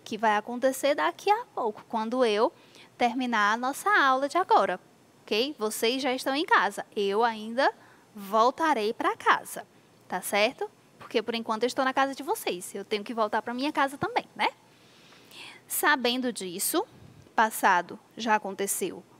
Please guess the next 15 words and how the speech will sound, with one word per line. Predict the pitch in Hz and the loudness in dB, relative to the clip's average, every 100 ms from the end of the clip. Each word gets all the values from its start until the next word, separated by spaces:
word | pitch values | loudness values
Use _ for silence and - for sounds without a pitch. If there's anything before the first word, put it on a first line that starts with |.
| _ | _
presente | 240 226 214 202 175 185 - | 2 2 -2 -6 -8 -12 -10
está | 233 - | -6 0
acontecendo | 240 233 233 226 - 254 | 0 0 -4 -4 -4 -2
agora | 247 220 196 175 175 _ _ | 0 2 2 2 -4 _ _
e | 254 | -2
futuro | - 269 - 202 180 | 0 -4 -2 -2 -2
ainda | - 214 240 277 269 | -2 -2 -2 0 2
vai | 233 208 | 4 2
acontecer, | 208 202 185 190 269 277 262 - - - | 2 -6 -8 -4 2 2 2 -6 -20 0
vamos | 269 285 | 2 2
encontrar | 294 277 269 262 247 | -2 -2 0 2 2
qual | - 294 320 | 2 0 2
dos | 339 - | 0 -4
trechos | 240 202 - 214 | -2 -2 -2 -2
abaixo | 240 269 220 190 214 - | 0 2 4 2 0 -4